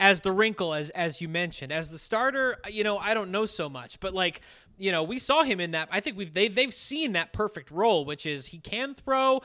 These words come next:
and we bring him in as a running back or as a, as a wide receiver on some plays, and he's the Swiss Army knife part of it. But, like, you know, I mean, there's, and there's, there's val-, I guess what I'm saying is there's value in the Matthew Slaters, in the Taysom Hills, in the,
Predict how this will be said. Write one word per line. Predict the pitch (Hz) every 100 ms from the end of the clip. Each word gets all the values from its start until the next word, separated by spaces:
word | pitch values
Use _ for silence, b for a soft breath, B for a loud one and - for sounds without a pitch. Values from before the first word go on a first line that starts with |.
| B B
and | 156 143
we | 139 135 _
bring | 220 254
him | 254
in | 254
as | 247
a | 220
running | 214 247 240
back | 214 233 233
or | 185
as | 170 156
a, | 160 156
as | 160 156
a |
wide | 165 190 180
receiver | 170 226 214 220
on | 208 202
some | 220 196
plays, | 214 208 214 180
and | 156
he's | 175 170
the | - 165
Swiss | - 196
Army | 196 196 202
knife | 196 196 -
part | 202 202
of | 190
it. | 208 202
But, | 180
like, | 165 160 - b b
you | -
know, | 247 190 226 b b b b b _ - - - -
I |
mean, | 285 302
there's, | 320 285
and | 302
there's, | 330 339 254
there's | 220 302 247
val-, | 247 285
I | 240
guess | 262
what | 254
I'm | 226
saying | 233 220
is | 180
there's | 196 190
value | 151 196 202 190
in | 165
the | 156
Matthew | 160 160 160
Slaters, | 160 - 165 160 151 147 135
in | 175 160 160
the | 147 147 143
Taysom | 135 160 147 165
Hills, | 151 156 147 143 135
in | - 156 147
the, | 143 147